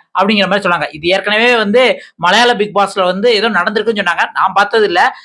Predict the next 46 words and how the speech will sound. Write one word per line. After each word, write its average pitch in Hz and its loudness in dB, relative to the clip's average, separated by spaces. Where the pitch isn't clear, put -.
அந்த 233 2
மாதிரி 254 2
ஒரு 214 -2
டாஸ்க் 247 0
வந்து 208 -2
இப்போ 202 -6
வைக்க 170 -2
போறாங்க. 180 0
ஏன்னா 226 2
மலையாள 214 2
பிக் 190 -4
பாஸ்ல 247 -2
டீம்ல 226 -2
உள்ள 208 2
ஆளுங்க 208 2
தான் 185 0
இந்த 220 0
தமிழ் 233 -2
பிக் 254 -4
பாஸ் 214 0
சீசன் 233 -2
நைன் 214 0
உள்ள 214 2
டீமுக்கும் 214 0
வந்து 214 2
ஒர்க் 226 0
பண்றாங்களா, 185 2
அதனால 208 2
அந்த 214 -2
டாஸ்கே 240 0
வச்சிடலாம் 202 0
அப்படிங்கிற 196 0
மாதிரி 202 0
வந்து 233 -2
பிளான் 202 0
பண்ணிட்டாங்க. 175 -2
ஆனா 214 4
என்ன, 240 2
இங்க 214 -2
வந்து 226 0
எல்லாத்துக்குமே 226 0
யூனிஃபார்ம் 233 0
கொடுத்துருக்காங்க, 185 -2
சரியா? 202 -2
யூனிஃபார்ம் 233 0
கொடுத்து 220 2